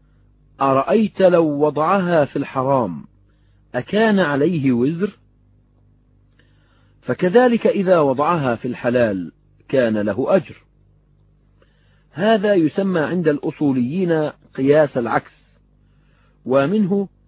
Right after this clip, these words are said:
قول ابن مسعود: "قال النبي صلى الله عليه وسلم كلمة وقلت أنا أخرى"، قال: "من مات يشرك بالله شيئا دخل النار"، وقلت:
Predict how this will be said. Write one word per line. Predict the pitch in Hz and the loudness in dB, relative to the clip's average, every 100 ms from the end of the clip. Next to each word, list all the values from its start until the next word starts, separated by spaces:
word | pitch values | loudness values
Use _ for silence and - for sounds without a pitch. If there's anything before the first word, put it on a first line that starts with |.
| - | 0
قول | 170 175 | 2 2
ابن | 156 131 | 0 -2
مسعود: | 135 127 110 127 196 165 143 98 - _ _ _ _ _ - | -2 -2 -4 -4 -2 0 0 -2 -10 _ _ _ _ _ -4
"قال | 127 135 | 0 0
النبي | 139 135 165 151 | 0 -2 -2 -2
صلى | - 147 | -2 -2
الله | 143 147 147 | -2 -2 -2
عليه | 139 147 | 0 0
وسلم | 143 135 175 131 101 78 _ _ _ | -2 -2 -2 -2 -4 -10 _ _ _
كلمة | 147 156 147 175 190 202 202 - | 0 2 0 2 2 2 0 -4
وقلت | 135 131 185 165 - | -4 -2 -2 -2 -4
أنا | 143 165 170 139 - | -4 -2 -2 -2 -4
أخرى"، | - 127 101 78 _ _ _ _ _ _ _ | -4 -4 -4 -8 _ _ _ _ _ _ _
قال: | 143 165 180 196 - _ _ _ _ _ _ | 2 4 4 0 -10 _ _ _ _ _ _
"من | 120 127 123 | -2 0 2
مات | 151 214 208 | 2 2 2
يشرك | 180 185 220 - 196 - | 0 0 -2 -4 -4 -2
بالله | 160 160 147 175 190 165 | -2 -2 2 4 4 2
شيئا | 160 175 185 - 170 151 | -4 -4 -4 -4 -4 -2
دخل | 139 160 160 | -4 -4 -2
النار"، | 147 139 139 110 - _ _ _ _ _ _ _ _ | -2 0 -2 -2 -8 _ _ _ _ _ _ _ _
وقلت: | - 117 165 185 196 | -6 -2 2 0 0